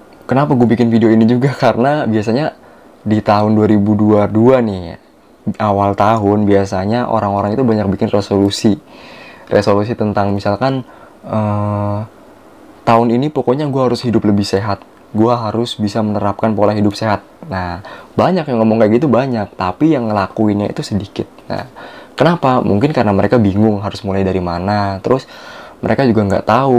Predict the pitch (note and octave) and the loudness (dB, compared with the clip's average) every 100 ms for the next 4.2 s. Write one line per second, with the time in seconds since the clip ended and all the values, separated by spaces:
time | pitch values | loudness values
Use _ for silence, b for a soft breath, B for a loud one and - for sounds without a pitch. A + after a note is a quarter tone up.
0 | G#2+ A#2 D3+ B2+ G#2 B2 D3 C#3 B2+ G#2+ | 2 2 0 -2 -2 0 0 2 2 0
1 | F#2+ F#2+ - G2 F#2+ F#2+ - F#2+ - - | -2 -6 -6 -2 0 0 0 -2 -2 -6
2 | B B B B B - G2+ G2 F#2 F#2 | B B B B B -6 -2 0 0 0
3 | F#2+ G#2 G2 F#2 F2+ F#2 F#2 F#2+ A2+ G#2+ | 0 0 0 0 2 2 2 2 2 -2
4 | G2 | -4